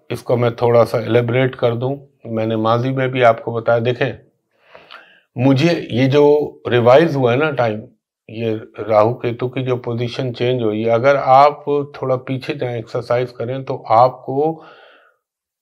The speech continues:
अ, अठारह साल पहले, दो हज़ार पाँच का साल याद कीजिए, अमेरिका में सबसे, अ, तबाहकुन जो आया था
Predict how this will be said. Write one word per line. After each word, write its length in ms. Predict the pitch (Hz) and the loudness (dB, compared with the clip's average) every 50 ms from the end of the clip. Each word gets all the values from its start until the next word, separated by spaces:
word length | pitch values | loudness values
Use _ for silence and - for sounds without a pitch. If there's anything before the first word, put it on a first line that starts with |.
| _ _ _ _ _ _ _ _ _ _ - - - | _ _ _ _ _ _ _ _ _ _ -20 -18 -10
अ, 60 | 123 120 120 120 117 117 117 113 117 117 120 117 - - _ _ _ - _ _ - - _ _ _ _ _ _ _ _ _ _ _ _ - | -6 -4 -2 -2 -2 -2 -2 -2 -4 -6 -8 -12 -18 -20 _ _ _ -20 _ _ -20 -20 _ _ _ _ _ _ _ _ _ _ _ _ -12
अठारह 520 | 117 107 - - - 135 135 160 170 160 | -12 -12 -12 -6 -2 0 2 2 2 0
साल 240 | - - 135 120 110 | 0 0 0 0 0
पहले, 320 | 104 - 107 104 107 117 139 151 - - _ _ _ _ _ _ _ _ _ _ _ _ _ _ _ _ _ _ _ _ | -2 -4 -4 -2 -2 -2 -2 -4 -6 -14 _ _ _ _ _ _ _ _ _ _ _ _ _ _ _ _ _ _ _ _
दो 200 | 110 107 123 135 | -8 -2 0 2
हज़ार 280 | 143 139 131 135 135 135 | 2 4 4 4 2 2
पाँच 320 | 135 - 120 120 131 131 | 0 -2 -2 -2 -2 -2
का 200 | - - - 139 | -6 -4 -4 -4
साल 320 | 127 - - 117 117 120 123 | -4 -2 0 0 0 0 0
याद 240 | 113 107 107 107 - | 0 -2 -2 -2 -4
कीजिए, 460 | - 110 98 98 110 107 110 - _ _ - - | -10 -16 -14 -10 -10 -10 -12 -12 _ _ -12 -8
अमेरिका 480 | 110 107 110 117 127 131 - 151 147 | -4 -2 -2 -2 -2 -2 -2 -2 0
में 200 | 143 139 127 123 | 0 0 -2 -4
सबसे, 560 | 120 - - 127 117 - - - 139 139 139 139 139 - - - - - _ _ _ _ _ _ _ _ _ _ - _ _ _ _ _ _ _ - | -6 -8 -10 -12 -12 -12 -12 -6 -2 -2 -2 -2 -4 -8 -20 -20 -20 -20 _ _ _ _ _ _ _ _ _ _ -20 _ _ _ _ _ _ _ -14
अ, 100 | 104 107 107 107 104 104 104 101 101 - - 98 98 95 95 - | -10 -8 -6 -4 -4 -4 -4 -4 -4 -4 -4 -4 -6 -6 -4 -2
तबाहकुन 760 | 113 113 127 131 131 - - - 135 135 135 135 - - _ _ - | 0 4 4 4 4 4 0 -4 -2 -2 -2 -4 -6 -12 _ _ -18
जो 240 | - 104 110 110 104 | -14 -8 -4 -2 4
आया 300 | 104 107 113 123 123 117 | 6 6 6 8 6 4
था 180 | 113 113 107 | 2 0 -4